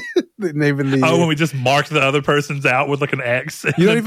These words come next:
Speaker 2: put the
Speaker 1: mark
Speaker 2: new
Speaker 1: it out.
Speaker 2: name?
Speaker 1: You don't even mark it out. It's just on the, the thing. It says,
Speaker 2: Oh, you're
Speaker 1: "Chris
Speaker 2: right. Yeah,
Speaker 1: Figueroa
Speaker 2: it's just
Speaker 1: won twenty twenty-three," and then Brett
Speaker 2: Yeah.
Speaker 1: wins twenty twenty-four, and then Chris wins twenty twenty-five.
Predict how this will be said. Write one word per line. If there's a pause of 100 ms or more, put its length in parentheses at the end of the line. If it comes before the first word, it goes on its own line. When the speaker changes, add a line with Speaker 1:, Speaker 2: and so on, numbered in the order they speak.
Speaker 2:
put
the
Speaker 1:
mark
Speaker 2:
new
Speaker 1:
it
out.
Speaker 2:
name?
Speaker 1:
You
don't
even
mark
it
out.
It's
just (260)
on
the,
the
thing.
It
says,
Speaker 2:
Oh,
you're
Speaker 1:
"Chris
Speaker 2:
right.
Yeah,
Speaker 1:
Figueroa
Speaker 2:
it's
just
Speaker 1:
won
twenty
twenty-three,"
and
then (320)
Brett
Speaker 2:
Yeah.
Speaker 1:
wins
twenty
twenty-four,
and
then
Chris
wins
twenty
twenty-five.